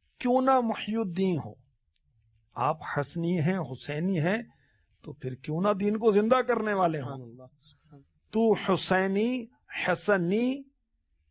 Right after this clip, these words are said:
Speaker 1: کیوں نہ محی الدین ہو، اے خضر مجمع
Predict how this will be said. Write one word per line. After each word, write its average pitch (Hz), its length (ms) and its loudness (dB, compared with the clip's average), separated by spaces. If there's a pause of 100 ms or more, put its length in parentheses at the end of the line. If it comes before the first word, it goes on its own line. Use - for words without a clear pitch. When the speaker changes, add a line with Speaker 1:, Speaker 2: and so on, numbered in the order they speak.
(200)
Speaker 1:
کیوں 330 260 2
نہ 311 160 4
محی 240 380 -2
الدین 202 400 0
ہو، 214 360 6 (420)
اے 196 220 4
خضر 214 380 0 (300)
مجمع 190 540 2